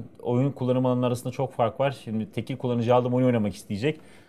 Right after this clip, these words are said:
ama görüş açısının çok dar olduğu söyleniyor. Hatta o kadar darmış ki hani biz şimdi hep izlerken adam sanki tüm odayı öyle görüyormuş gibi görüyoruz ama ben birkaç demoda gördüm.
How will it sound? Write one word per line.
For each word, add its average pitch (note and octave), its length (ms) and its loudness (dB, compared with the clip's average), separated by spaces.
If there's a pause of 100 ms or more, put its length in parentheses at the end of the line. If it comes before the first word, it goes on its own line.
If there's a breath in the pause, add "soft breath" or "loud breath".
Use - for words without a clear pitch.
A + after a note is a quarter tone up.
ama A#2+ 140 0
görüş B2 260 0
açısının C3 320 -4
çok B2 240 0
dar B2 120 8
olduğu A2 280 6
söyleniyor. G#2 360 0
Hatta A#2+ 200 4
o A2 80 2
kadar B2+ 300 4
darmış C3 400 4
ki F#2+ 220 0 (420 soft breath)
hani B2+ 300 0
biz A#2+ 180 -6
şimdi C3 180 2
hep B2+ 120 2
izlerken C3+ 420 4
adam B2+ 240 6
sanki B2+ 280 0
tüm D#3 160 0
odayı C3+ 200 4
öyle C3 160 6
görüyormuş C3 400 4
gibi A#2 160 0
görüyoruz A2+ 340 4
ama C#3 220 4
ben B2+ 180 6
birkaç B2+ 360 0
demoda C3 520 6 (200)
gördüm. B2 480 4